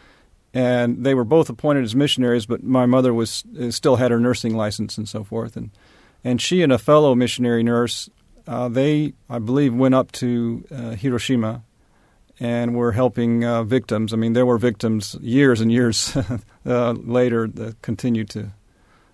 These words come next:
to need help. And, um, so she,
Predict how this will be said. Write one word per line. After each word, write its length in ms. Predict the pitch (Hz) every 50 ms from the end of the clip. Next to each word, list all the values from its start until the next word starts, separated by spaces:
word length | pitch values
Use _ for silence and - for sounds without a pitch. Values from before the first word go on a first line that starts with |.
| _ _ _
to 140 | - 120 113
need 260 | 113 123 120 113 95
help. 380 | 107 135 131 113 107 - - - _ _ _ _ - - - _ _ _ _ _ -
And, 380 | 147 120 113 113 113 113 113
um, 520 | 117 117 117 117 117 117 117 113 113 113 -
so 260 | - - - 123 120
she, 460 | 113 - - - 135 135 131 131 131